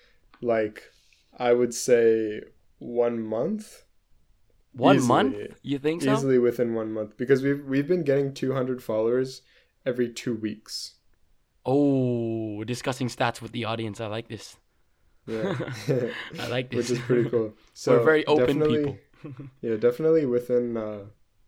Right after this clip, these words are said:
Speaker 1: the m-, next month. So that's
Speaker 2: So
Speaker 1: gonna
Speaker 2: let's
Speaker 1: be
Speaker 2: see. Okay,
Speaker 1: cool.
Speaker 2: I mean, our goal to reach one thousand is before next year. I, th-, that's our goal.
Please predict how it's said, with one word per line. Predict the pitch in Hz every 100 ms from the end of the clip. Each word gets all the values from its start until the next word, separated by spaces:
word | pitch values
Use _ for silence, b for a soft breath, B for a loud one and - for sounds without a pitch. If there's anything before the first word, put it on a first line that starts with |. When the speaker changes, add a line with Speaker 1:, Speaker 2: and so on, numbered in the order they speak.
| _
Speaker 1:
the | 117 110
m-, | 107 - _ _ 127
next | 113 107 104 - 117
month. | 110 101 - -
So | -
that's | 107 107 -
Speaker 2:
So | 185
Speaker 1:
gonna | 180
Speaker 2:
let's | -
Speaker 1:
be | 156 131
Speaker 2:
see. | -
Okay, | - 170
Speaker 1:
cool. | 160
Speaker 2:
I |
mean, | 165 175 -
our | 165
goal | 143 135 151 185 214
to | 196 175
reach | 170 143
one | 143 156 156
thousand | 139 147 151 156
is |
before | 117 120 139 123
next | 110 -
year. | - - -
I, | 113
th-, | 120 123 -
that's | 151 151
our | 123
goal. | 107 120 113 95